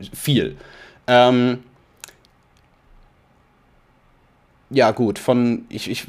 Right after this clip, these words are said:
hab keine Ahnung, was an Leistung mit drin ist, aber e-, es ist egal, für vierzig Euro. Und jetzt überleg dir mal,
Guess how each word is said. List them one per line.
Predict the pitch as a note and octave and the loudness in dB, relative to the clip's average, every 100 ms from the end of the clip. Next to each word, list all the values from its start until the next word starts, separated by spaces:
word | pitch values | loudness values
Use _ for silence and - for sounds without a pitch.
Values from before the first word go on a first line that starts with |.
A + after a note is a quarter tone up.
| D2+ | -6
hab | C3+ - | -6 2
keine | F3+ G#3 | 2 4
Ahnung, | F#3 F3 C#3+ | 4 4 2
was | C#3+ | 2
an | C#3+ | 2
Leistung | A#2+ A#2 C3 A#2+ | 2 0 0 -2
mit | A#2 | 0
drin | C3 D#3 | 0 0
ist, | F#3+ - _ - | -2 -8 _ -4
aber | B2 C3 | 0 2
e-, | C#3 - | 0 -2
es | E3+ | -2
ist | G3+ | 0
egal, | G3+ C#3+ B2 C#3 E3+ - - _ | 0 4 4 4 2 -10 -20 _
für | - D#3 D#3 D#3+ - | -2 2 2 0 -12
vierzig | - C#3+ C#3+ B2+ - - - | -2 -2 0 -4 -4 -12 -14
Euro. | - G2+ - - - - - - - - - _ _ _ _ _ _ _ | -8 -8 -8 -16 -20 -20 -20 -20 -20 -20 -20 _ _ _ _ _ _ _
Und | - F3+ | 0 2
jetzt | F3 | 2
überleg | G3 G3 G#3 A#3+ | 2 2 2 0
dir | E3 B2 | 2 2
mal, | G#2+ G#2 B2+ F#3+ | 2 2 0 -2